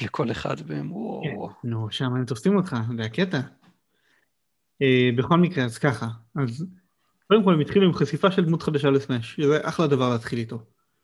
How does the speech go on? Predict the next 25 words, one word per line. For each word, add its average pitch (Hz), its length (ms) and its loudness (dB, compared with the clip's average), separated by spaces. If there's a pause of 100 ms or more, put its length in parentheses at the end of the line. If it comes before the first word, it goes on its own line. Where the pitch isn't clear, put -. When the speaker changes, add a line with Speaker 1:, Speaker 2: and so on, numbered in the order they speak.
(460)
Speaker 2:
והדמות 131 380 2
הזאת 175 220 0
היא 135 100 0
לא 165 120 4
אחרת 185 320 0
מאשר 180 360 0
קזויה 160 380 4
מישימה 165 380 2
של 127 160 -2
טקן. 156 380 -4 (1300)
אז 123 360 -6
אחרי 147 200 0
שיש 143 240 2
להם 139 160 4
את 120 120 -2
ריו 156 280 6
מסטריט 160 360 0
פייטר 143 460 4
ואת, 120 340 0
אה, 120 420 0 (640)
טרי 135 260 8
בוגארד 139 500 6
מקינג 127 340 2
אוף 117 80 0
פייטרס, 202 640 4